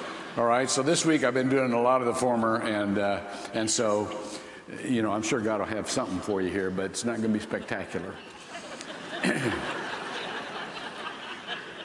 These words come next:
So let me show you the big pattern of God. We'll come back to those three words, but, but, but let me show you the big pattern of God. The big pattern of God has always been to go from the spiritual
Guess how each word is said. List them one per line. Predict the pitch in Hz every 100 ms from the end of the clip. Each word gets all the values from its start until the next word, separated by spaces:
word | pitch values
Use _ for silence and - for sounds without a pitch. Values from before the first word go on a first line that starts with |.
| - - - - - - -
So | - 220 - 220 - - - - - - -
let | 165 269
me | 285
show | 254
you | 196
the | 147
big | 110 170 156
pattern | 135 139 113
of | 107
God. | 101 95
We'll | 175
come | 233 175
back | 165
to | -
those | 113 110 -
three | 117
words, | 104 95 78 92
but, | 117 117
but, | 131 131 113 117
but | 156 -
let | 185
me |
show | 214 185
you | 135
the | 107
big | 110 -
pattern | 110 95 92
of | 78
God. | 85 76 - - - - - - - - - -
The | 131
big | 240 220
pattern | 208 156
of | 127
God | 113 101
has | 113 113
always | 156 190 160 131
been | 98 95 92 95 117 117 - - - - - -
to |
go | 131 156 208
from | - 131
the | 107
spiritual | - - 247 160 98 - 92 110